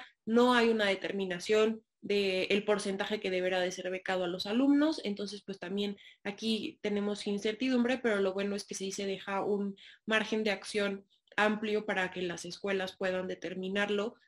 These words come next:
también conforme a sus posibilidades, y, este, y se determina que esta obligación no es un, un tributo, no es un impuesto,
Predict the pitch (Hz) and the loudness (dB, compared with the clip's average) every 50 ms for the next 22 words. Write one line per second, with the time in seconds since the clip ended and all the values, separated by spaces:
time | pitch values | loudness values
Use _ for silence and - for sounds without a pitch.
0 | _ - 208 208 214 226 226 226 220 226 220 214 214 196 190 190 190 185 185 180 | _ -2 0 2 4 4 4 4 2 0 0 0 -2 -2 -2 0 0 0 0 -2
1 | 170 - _ _ _ _ _ _ _ _ _ _ _ _ - - _ - 202 190 | -4 -6 _ _ _ _ _ _ _ _ _ _ _ _ -20 -16 _ -4 -4 -4
2 | 180 185 190 - - 190 185 - - 185 190 190 196 196 214 202 214 220 214 214 | -4 -4 -8 -8 -6 -8 -8 -8 -8 -8 -8 -6 -4 -4 0 2 2 2 2 2
3 | 220 254 277 - - - - - _ - 226 220 208 196 196 196 190 - - - | 0 0 -2 -6 -14 -20 -20 -12 _ 0 2 4 4 4 4 2 0 -4 -2 0
4 | 196 196 - - 220 208 220 214 208 208 208 - 214 214 220 226 226 226 240 240 | 0 2 2 0 0 0 2 4 4 4 4 2 2 2 2 2 2 2 2 2
5 | - 240 233 226 233 240 240 226 220 208 196 196 - - 214 226 226 196 220 226 | 4 4 4 4 2 2 0 2 2 0 0 -2 -2 0 2 2 4 4 6 6
6 | 233 240 247 269 262 254 240 240 247 269 254 - 240 226 226 226 220 - - - | 6 6 4 4 2 2 2 2 2 0 -2 -2 -2 -2 -2 -2 -4 -8 -14 -20
7 | - - _ _ - 226 240 240 240 262 262 262 214 202 233 233 - - 208 233 | -20 -20 _ _ 4 6 6 6 6 6 6 6 6 4 2 0 2 0 0 2
8 | 247 226 226 233 254 277 294 294 285 285 269 262 254 240 220 214 - 185 190 185 | 4 6 6 8 8 8 6 6 4 2 0 0 0 0 0 -2 -2 -6 -6 -6
9 | - - 208 247 311 | -6 -4 -2 -2 -2